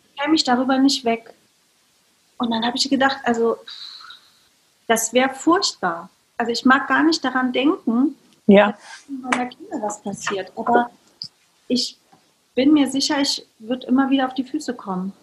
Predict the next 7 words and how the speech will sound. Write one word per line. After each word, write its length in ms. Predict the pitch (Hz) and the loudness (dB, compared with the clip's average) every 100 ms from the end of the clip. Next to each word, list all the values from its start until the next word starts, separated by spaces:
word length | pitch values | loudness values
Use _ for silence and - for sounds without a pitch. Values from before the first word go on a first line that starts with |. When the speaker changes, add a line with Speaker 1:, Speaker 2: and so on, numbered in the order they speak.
| _ _ _ _ _ _ - - - - | _ _ _ _ _ _ -20 -20 -20 -8
Speaker 2:
Ist 160 | - 247 | -2 2
das 140 | 240 | 2
etwas, 380 | 269 226 262 - | 2 4 2 4
was 280 | 233 220 - | 2 2 -4
eine 260 | - 208 208 | 0 2 2
Scanner-Persönlichkeit 1040 | - 220 233 233 226 214 214 202 202 190 | 2 4 4 4 2 4 0 0 -4 2
ausmacht? 600 | 175 214 254 339 - - | 2 2 -2 -6 -8 -20